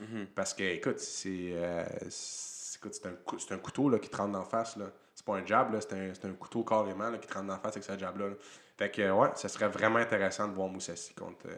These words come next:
Speaker 2: contre, contre Bader. Puis rapidement, là, j'aurais de la misère à dire qui va gagner. So, euh, je pense que, puis je pense aussi que les cotes rouvraient pas mal close.
Speaker 1: Ouais.
Speaker 2: Qui,
Speaker 1: Moi,
Speaker 2: qui
Speaker 1: je,
Speaker 2: tu penses ?
Speaker 1: moi,
Speaker 2: Tu penses
Speaker 1: je
Speaker 2: que
Speaker 1: pense que je le
Speaker 2: Bader
Speaker 1: donnerais à Mousasi, man.
Speaker 2: À Mousasi ?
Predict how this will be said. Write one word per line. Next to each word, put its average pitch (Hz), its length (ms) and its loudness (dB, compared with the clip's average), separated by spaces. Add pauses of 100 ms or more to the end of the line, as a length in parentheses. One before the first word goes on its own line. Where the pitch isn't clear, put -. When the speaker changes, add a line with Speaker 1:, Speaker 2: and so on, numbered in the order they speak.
(680)
Speaker 2:
contre, 101 220 -10
contre 98 220 -4
Bader. 95 240 2 (560)
Puis 107 160 -8
rapidement, 123 520 8
là, 202 160 4
j'aurais 107 220 6
de 107 40 2
la 110 80 10
misère 123 120 6
à 123 60 4
dire 117 180 0
qui - 140 -8
va 107 120 6
gagner. 101 380 0 (720)
So, 95 340 -2
euh, 90 380 2
je - 100 -8
pense 135 220 8
que, 131 80 4
puis - 120 0
je - 60 4
pense 139 220 10
aussi 156 100 2
que 135 100 -4
les 117 140 6
cotes 131 260 8
rouvraient 107 640 2
pas 123 80 8
mal 123 240 6
close. 110 400 0 (340)
Speaker 1:
Ouais. 165 140 8 (800)
Speaker 2:
Qui, 139 100 4
Speaker 1:
Moi, 320 80 4
Speaker 2:
qui - 80 10
Speaker 1:
je, - 20 8
Speaker 2:
tu 123 100 4
penses ? 147 300 10
Speaker 1:
moi, 123 100 4
Speaker 2:
Tu - 80 6
penses - 80 10
Speaker 1:
je - 40 10
Speaker 2:
que 147 40 8
Speaker 1:
pense - 120 10
que - 40 10
je 123 80 10
le - 60 8
Speaker 2:
Bader 104 100 8
Speaker 1:
donnerais 104 200 10
à 113 80 10
Mousasi, 95 500 0
man. 90 120 -2
Speaker 2:
À 117 60 6
Mousasi ? 151 520 2